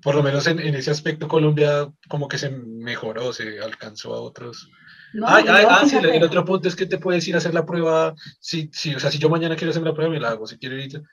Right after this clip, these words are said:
Speaker 1: bueno, ya no, porque no. No, igual creo que si voy ahorita a un hospital por urgencias, creo que me la harían sin síntomas y sin nada, entonces,
Speaker 2: No,
Speaker 1: ese era el
Speaker 2: acá
Speaker 1: otro punto.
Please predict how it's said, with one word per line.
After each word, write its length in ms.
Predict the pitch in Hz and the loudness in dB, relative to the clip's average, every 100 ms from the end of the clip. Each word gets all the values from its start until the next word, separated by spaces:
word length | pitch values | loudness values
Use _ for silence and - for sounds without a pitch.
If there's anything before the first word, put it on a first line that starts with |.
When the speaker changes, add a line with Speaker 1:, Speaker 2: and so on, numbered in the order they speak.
| - | -10
Speaker 1:
bueno, 140 | 143 | -4
ya 140 | 170 | -2
no, 100 | 135 | -2
porque 300 | 143 151 - | -4 -8 -10
no. 260 | 135 113 - - - | -10 -12 -18 -20 -4
No, 100 | 180 | 2
igual 160 | 247 175 | 4 4
creo 220 | 247 392 | 2 -2
que 120 | 247 | -4
si 140 | 208 208 | -4 -2
voy 140 | 175 | 0
ahorita 260 | 180 185 185 | 0 0 -4
a 40 | |
un 40 | |
hospital 320 | 185 170 165 156 | -6 -6 -8 -4
por 120 | 170 | -4
urgencias, 340 | 156 139 123 | -4 -6 -8
creo 160 | - 147 | -8 -8
que 80 | 156 | -4
me 100 | 147 | -4
la 80 | |
harían 240 | 113 117 123 - - | -6 -12 -16 -20 -20
sin 220 | - 170 151 | -8 -2 0
síntomas 460 | 147 147 151 147 | -2 0 2 2
y 100 | 156 | 0
sin 220 | 151 147 | -6 -6
nada, 180 | 120 120 | -6 -6
entonces, 680 | 110 113 110 120 113 - - _ _ | -8 -14 -18 -18 -18 -20 -20 _ _
Speaker 2:
No, 180 | 180 180 | -14 -4
Speaker 1:
ese 160 | 151 165 | 0 2
era 80 | 151 | 2
el 60 | |
Speaker 2:
acá 20 | |
Speaker 1:
otro 160 | 151 147 | 0 -4
punto. 240 | 147 113 | -8 -10